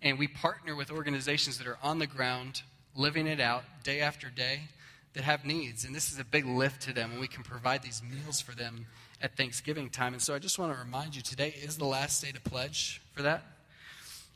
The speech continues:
If we needed one more reason to pledge for Project Share, besides all those that have been given in the announcements over the past month, Peter gives us another one here, I think, and it's this. By doing good for the community,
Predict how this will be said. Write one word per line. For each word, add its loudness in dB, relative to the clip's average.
If 0
we 6
needed 2
one 2
more 4
reason 0
to -6
pledge -2
for -10
Project -4
Share, -2
besides 4
all 6
those 0
that -2
have -8
been 0
given 2
in 0
the -4
announcements -2
over -8
the -2
past 2
month, 0
Peter 0
gives 0
us 2
another -8
one -8
here, -4
I -4
think, -8
and -8
it's -4
this. 0
By 8
doing 0
good 0
for -10
the -6
community, -4